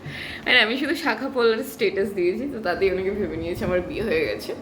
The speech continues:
But it's okay, যখন তারা ভিডিও দেখতে পাবে আর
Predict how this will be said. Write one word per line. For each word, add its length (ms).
But 60
it's 340
okay, 300
যখন 500
তারা 340
ভিডিও 320
দেখতে 260
পাবে 360
আর 260